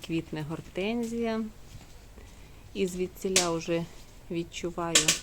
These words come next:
як тріщать дрова в мангалі. Так. І вже сковорідка, пательня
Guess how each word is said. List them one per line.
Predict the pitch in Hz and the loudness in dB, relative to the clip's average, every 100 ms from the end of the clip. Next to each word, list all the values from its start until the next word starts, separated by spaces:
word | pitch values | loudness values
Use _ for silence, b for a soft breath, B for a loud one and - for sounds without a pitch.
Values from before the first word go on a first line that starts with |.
| - - | -6 -6
як | 165 156 - - | -4 -4 -6 -2
тріщать | 165 170 - 160 151 - - - - B B B - - | 0 2 -2 -4 -4 -6 -14 -16 -16 B B B -8 -6
дрова | 170 175 190 208 226 247 - - - - - - - | 0 2 4 4 2 2 -2 -6 -6 -4 -4 -8 -2
в | 214 | 0
мангалі. | 208 208 196 214 208 208 - - - - - - - - - - - - | 2 2 2 2 0 0 -2 -4 0 0 0 -2 -2 -2 -6 -18 -18 -6
Так. | 190 175 - B B B B B B - - - - B B B B - - - - - - - - - - | -2 -2 -6 B B B B B B -16 -16 -12 -12 B B B B -14 -6 -6 -6 6 8 8 -4 -10 -4
І | 180 | 0
вже | 180 180 | 0 0
сковорідка, | 175 - - 175 185 262 - - - 214 B B B - - | -2 -2 -2 2 2 2 -2 -2 0 0 B B B 6 8
пательня | 202 - 175 160 156 156 | 8 8 8 8 4 -2